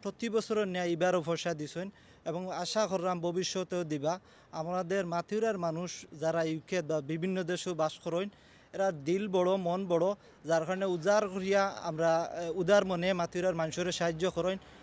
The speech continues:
যারা পায় তারাও খুশি। আমি যারা পাইছেন পয়সা, তারার কাছে আমি এটা অনুরোধ করবো, যারা এই পয়সাটা দিছে, এখান থেকে দান করছে, তারা লাই মুক্ত হস্তে দান করবার, এ, দোয়া করবার লাগে,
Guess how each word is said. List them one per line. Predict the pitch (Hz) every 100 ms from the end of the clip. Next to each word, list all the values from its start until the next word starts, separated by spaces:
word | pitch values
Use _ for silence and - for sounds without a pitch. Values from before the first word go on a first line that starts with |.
| - 135
যারা | 175 214 -
পায় | 214 214
তারাও | 214 226 240
খুশি। | 226 202 190 202 214 - - - 170
আমি | 175 202 220 226 - - 165
যারা | 190 208
পাইছেন | 226 226 233 240 208
পয়সা, | 190 180 - 185 202 - -
তারার | 190 190 196
কাছে | 196 180 196
আমি | 185 196
এটা | 196 175 208
অনুরোধ | 196 202 214 165
করবো, | 190 185 190 151
যারা | 170 180
এই | 180 165
পয়সাটা | 196 185 202 202
দিছে, | 147 202 - 214 170
এখান | 180
থেকে | 175 160
দান | 180 208
করছে, | 196 151 151 - - -
তারা | 180 190
লাই | 190 190
মুক্ত | 180 - 208
হস্তে | 208 - 185
দান | 185 202
করবার, | 214 180 180 185
এ, | 185 175 170
দোয়া | 156 196
করবার | 214 180 185
লাগে, | 165 151 185